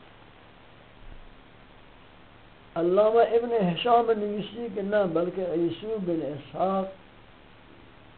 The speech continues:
آئی کہ حسن علت اسی بو کہ آئی بلوک حضرت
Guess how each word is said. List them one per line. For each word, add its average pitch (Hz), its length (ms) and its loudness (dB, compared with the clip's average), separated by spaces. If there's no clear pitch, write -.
آئی 202 360 2
کہ 196 60 -2
حسن 185 340 2
علت 180 540 0
اسی 202 360 -8
بو 220 220 -6
کہ 180 60 -4
آئی 175 560 0
بلوک 165 800 2
حضرت 175 400 -2